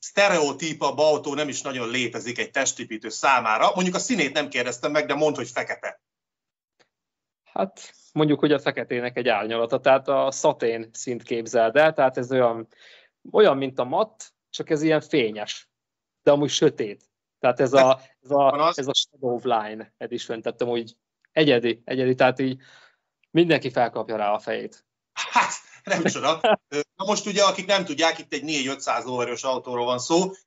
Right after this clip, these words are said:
Speaker 1: Öm, én pedig, nekem pedig ugye egy, egy, ö, fekete, sötétített M L Mercim van, meg egy fekete B M W. <laughs> Hát az is, az is sztereotíp autó, de szerinted miért van az, hogy a testépítők hajlamosak ilyen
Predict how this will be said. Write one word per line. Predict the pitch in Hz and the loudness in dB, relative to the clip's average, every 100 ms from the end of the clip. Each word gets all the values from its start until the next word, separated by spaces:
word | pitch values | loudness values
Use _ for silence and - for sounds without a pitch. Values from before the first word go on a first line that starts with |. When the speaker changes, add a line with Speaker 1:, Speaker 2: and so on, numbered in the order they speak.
| - | -4
Speaker 1:
Öm, | 165 160 165 175 - _ | 0 0 0 -4 -10 _
én | 170 180 | 0 2
pedig, | 180 170 165 | 2 2 2
nekem | 165 170 160 | 0 0 0
pedig | 156 147 | 0 -2
ugye | 143 151 | -2 2
egy, | 147 135 151 | 2 0 -4
egy, | 135 127 | -6 -4
ö, | 127 | -6
fekete, | - - 135 123 131 | 0 0 0 -4 -2
sötétített | - 147 135 110 131 127 - 127 | -2 -2 -4 -4 -4 -4 -2 -2
M | |
L | 120 110 | 0 0
Mercim | 117 131 - 156 | 2 2 0 -4
van, | 147 147 | -2 -2
meg | 127 | -4
egy | 113 | -6
fekete | - 151 110 110 | -6 -6 -6 -8
B | |
M | 117 113 120 127 | -4 -2 -2 0
W. | 269 | 2
<laughs> | |
Hát | 262 262 220 - | 2 0 -4 -6
az | - 202 | -2 0
is, | 180 - - _ | 0 -4 -8 _
az | 190 175 | -4 -4
is | 165 | -4
sztereotíp | - 170 151 139 147 139 | -4 -2 0 -2 -4 -2
autó, | 156 190 202 | 0 0 -2
de | 190 | -4
szerinted | 190 233 233 226 240 | -2 -2 -2 -2 0
miért | 311 269 | 0 0
van | 131 135 | 0 -2
az, | 147 | -2
hogy | - 143 | -4 -8
a | |
testépítők | 123 175 - 147 131 127 143 - | -2 -2 -4 -10 -10 -8 -8 -2
hajlamosak | 175 139 113 120 - - | 2 2 2 -6 -8 -6
ilyen | 135 131 127 123 | 0 0 0 -8